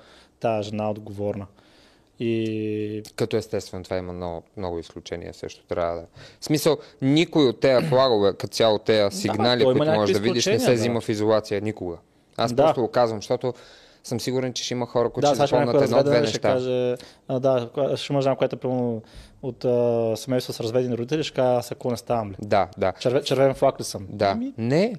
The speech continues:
Speaker 2: ама
Speaker 1: не е задължително, просто
Speaker 2: не е задължително.
Speaker 1: предпоставка, да.
Speaker 2: Просто да, и хората като съдят също, защото ние съдим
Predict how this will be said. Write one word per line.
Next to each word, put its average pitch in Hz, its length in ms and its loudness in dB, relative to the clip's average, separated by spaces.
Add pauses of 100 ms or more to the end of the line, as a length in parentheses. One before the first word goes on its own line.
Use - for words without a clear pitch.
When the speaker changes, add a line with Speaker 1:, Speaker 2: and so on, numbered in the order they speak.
(100)
Speaker 2:
ама 131 300 0
Speaker 1:
не 156 200 4
е 180 80 4
задължително, 185 400 4
просто 147 160 4
Speaker 2:
не 165 60 4
е 170 40 0
задължително. 180 300 2 (100)
Speaker 1:
предпоставка, - 280 0
да. 117 100 4
Speaker 2:
Просто 170 280 2
да, 175 280 4
и 127 200 -2 (100)
хората 143 340 2
като - 220 -14
съдят 151 360 0
също, 143 400 -2 (140)
защото - 360 -4
ние 120 180 0
съдим 120 460 0